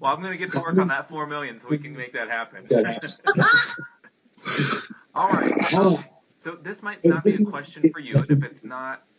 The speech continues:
Speaker 1: just say, "I don't know." But, uh, in the mid nineties, Larry Houston gave an interview about working on an episode in which Storm was gonna go to Harlem, meet Luke Cage,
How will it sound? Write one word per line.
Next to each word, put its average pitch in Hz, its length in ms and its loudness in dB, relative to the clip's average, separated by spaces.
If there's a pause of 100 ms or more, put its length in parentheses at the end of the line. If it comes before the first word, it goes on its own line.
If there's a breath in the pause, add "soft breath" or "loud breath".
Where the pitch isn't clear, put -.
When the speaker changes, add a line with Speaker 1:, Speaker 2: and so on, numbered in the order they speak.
Speaker 1:
just - 220 -20
say, 113 380 -12
"I 101 220 -10
don't 113 200 -12
know." 175 180 -12 (200)
But, 117 200 -10
uh, 107 160 -12 (480)
in 151 100 -14
the 151 60 -10
mid 175 220 -14
nineties, 127 520 -14
Larry 135 320 -10
Houston 123 520 -16
gave 110 220 -14
an 107 60 -16
interview 98 400 -16
about 92 220 -16
working 120 300 -16
on 113 100 -14
an 101 100 -16
episode 95 640 -16 (460)
in 110 120 -16
which 107 140 -14
Storm 131 420 -14
was 123 140 -18
gonna 113 160 -18
go 107 120 -14
to 104 80 -12
Harlem, 117 680 -12
meet 110 220 -16
Luke 113 240 -18
Cage, 104 580 -16